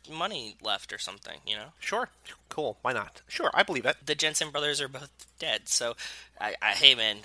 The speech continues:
Speaker 1: I just get the emails. They wanna send us money. I don't say no.
Speaker 2: Cool. Jensen Bros, where you at?
Speaker 1: Yes. Do you, so do you, you know which car the Jensen was in this movie?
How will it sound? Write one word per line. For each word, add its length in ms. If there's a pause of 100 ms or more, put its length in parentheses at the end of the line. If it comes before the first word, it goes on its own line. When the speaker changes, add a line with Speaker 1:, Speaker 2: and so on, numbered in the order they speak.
Speaker 1:
I 100
just 140
get 140
the 100
emails. 640 (100)
They 140
wanna 160
send 160
us 120
money. 400
I 60
don't 180
say 160
no. 260 (100)
Speaker 2:
Cool. 280
Jensen 440
Bros, 420
where 120
you 200
at? 500 (160)
Speaker 1:
Yes. 600 (300)
Do 100
you, 160
so 160
do 100
you, 80 (140)
you 180
know 160
which 220
car 260 (100)
the 140
Jensen 680
was 220
in 100
this 160
movie? 340